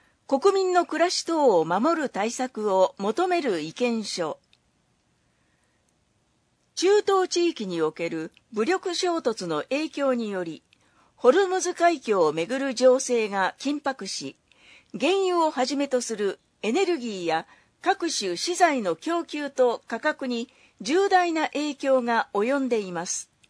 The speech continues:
この事態は食料品をはじめとするあらゆる物価のさらなる高騰や、医療、建設等に不可欠な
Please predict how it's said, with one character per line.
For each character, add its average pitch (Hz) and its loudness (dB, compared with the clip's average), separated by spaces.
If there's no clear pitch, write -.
こ 294 0
の 392 2
事 392 -2
態 220 -2
は 147 0
食 285 0
料 339 4
品 294 -2
を 262 4
は 254 -4
じ 302 -4
め 294 -2
と 262 0
す 226 -6
る 208 -4
あ 180 4
ら 320 4
ゆ 381 2
る 277 -2
物 185 -4
価 196 -4
の 180 0
さ 349 0
ら 370 6
な 277 2
る 165 -6
高 269 -2
騰 220 -2
や、 170 -4
医 359 4
療、 208 4
建 370 -4
設 - -4
等 311 -2
に 175 -6
不 - -18
可 359 -4
欠 311 -8
な 160 -4